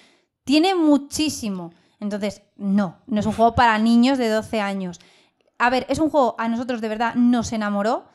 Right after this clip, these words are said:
Yo estoy deseandito que nos llegue ya nuestro Kickstarter. Entramos con todo porque es una pasada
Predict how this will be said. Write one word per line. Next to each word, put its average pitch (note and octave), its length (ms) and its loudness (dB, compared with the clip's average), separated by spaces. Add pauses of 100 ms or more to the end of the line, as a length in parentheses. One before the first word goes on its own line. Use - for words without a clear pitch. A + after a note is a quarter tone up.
(240)
Yo A#3+ 200 -2
estoy C4+ 260 -4
deseandito A3+ 920 -4
que G3+ 100 -12
nos F#3+ 160 -8
llegue A3 240 -6
ya A3+ 140 -6
nuestro G3+ 280 -10
Kickstarter. A3+ 720 -6
Entramos A3+ 400 -6
con A3 240 -2
todo A3+ 260 -2
porque G3+ 280 -10
es - 160 -10 (220)
una D#4+ 400 0
pasada A3+ 640 2